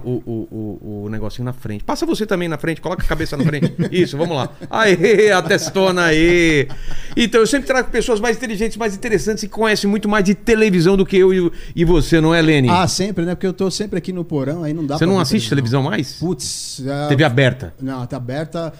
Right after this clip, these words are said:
Speaker 2: Cara, só quando tá... Às vezes quando eu tô
Speaker 1: O Chico é um dos
Speaker 2: almoçando
Speaker 1: últimos, então, que assiste?
Speaker 2: Eu acho que sim.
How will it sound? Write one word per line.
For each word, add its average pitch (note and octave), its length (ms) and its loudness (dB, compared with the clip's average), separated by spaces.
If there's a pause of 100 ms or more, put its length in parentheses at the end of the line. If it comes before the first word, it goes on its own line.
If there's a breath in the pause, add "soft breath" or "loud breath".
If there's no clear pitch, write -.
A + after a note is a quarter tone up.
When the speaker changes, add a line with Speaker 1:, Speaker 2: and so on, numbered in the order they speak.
(200 loud breath)
Speaker 2:
Cara, F3 220 -4
só D#3+ 140 -6
quando F#3+ 160 -6
tá... F3+ 220 -6
Às D3+ 100 -4
vezes F#3+ 100 -6
quando G3 160 -8
eu - 40 -6
tô G3+ 160 -6
Speaker 1:
O C3+ 80 2
Chico A#3 280 2
é B3+ 40 6
um C4 40 4
dos G#3+ 100 4
Speaker 2:
almoçando F3 160 4
Speaker 1:
últimos, C#3 300 2
então, C3+ 200 2
que B2+ 80 0
assiste? B2 440 -2 (360)
Speaker 2:
Eu C3+ 160 -8
acho C#3+ 140 -8
que F#3+ 80 -10
sim. A2+ 260 -10